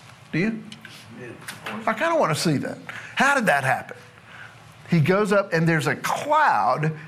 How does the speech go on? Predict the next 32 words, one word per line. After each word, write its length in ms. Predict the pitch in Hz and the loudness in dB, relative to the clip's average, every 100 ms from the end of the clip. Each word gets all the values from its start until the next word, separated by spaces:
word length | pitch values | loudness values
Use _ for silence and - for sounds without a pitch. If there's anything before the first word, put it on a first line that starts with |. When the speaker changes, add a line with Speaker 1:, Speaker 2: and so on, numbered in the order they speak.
| - | -2
Speaker 1:
that 160 | 160 | 0
he's 180 | 156 139 | 2 0
taken 520 | - 185 170 147 127 - | 0 0 0 -2 -2 -2
into, 240 | 151 151 | 0 0
and 240 | 151 151 | 0 0
the 80 | 143 | -2
cloud 400 | - - 247 254 | -2 0 2 2
kind 160 | 240 208 | 0 0
of 80 | 135 | 0
obscures 800 | 127 - - - 202 180 175 | -2 -4 -6 0 2 2 0
him 340 | - - - 156 - - - - - - - - - - | -4 -8 -10 -14 -16 -20 -20 -20 -20 -20 -20 -20 -20 -6
from 240 | - 151 | -2 0
view. 360 | 131 131 98 - - - - - - - - - - - - - - - - - - - - - | 0 0 -2 -8 -16 -20 -20 -20 -20 -20 -20 -20 -20 -20 -20 -20 -20 -20 -20 -20 -20 -20 -20 -4
And 160 | 170 190 | 2 4
then 120 | 220 | 4
they 140 | 214 220 | 4 4
don't 220 | 220 208 | 4 2
see 160 | 240 | 0
him 100 | 247 | 0
anymore. 380 | 98 71 - - - - - - - - - - - | -2 -6 -8 -12 -16 -20 -20 -20 -20 -20 -20 -6 0
Uh, 140 | 165 165 | 0 -2
catch 300 | - 330 330 | -2 -2 0
that 260 | - 120 175 | 0 2 0
and 120 | 240 | -4
see 340 | - - 311 349 | -4 -2 0 0
it 120 | - | 2
in 140 | 208 | 2
your 100 | 196 | 2
mind 340 | 156 156 104 104 | 2 2 -2 -4
a 40 | |
little 200 | 120 - | -4 -4
bit. 220 | - - | -4 -6